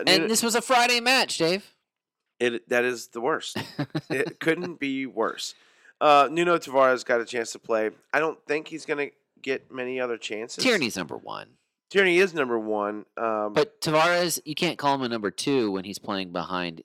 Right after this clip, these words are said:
Speaker 1: Kieran Tierney. He's one point five because Tierney's hurt that much.
Speaker 2: Yeah.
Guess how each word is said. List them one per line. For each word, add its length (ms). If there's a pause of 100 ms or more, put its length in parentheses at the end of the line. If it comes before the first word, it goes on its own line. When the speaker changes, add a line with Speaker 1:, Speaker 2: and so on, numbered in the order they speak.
(140)
Speaker 1:
Kieran 300
Tierney. 400
He's 260
one 220
point 300
five 400
because 260
Tierney's 400
hurt 220
that 200
much. 320 (360)
Speaker 2:
Yeah. 200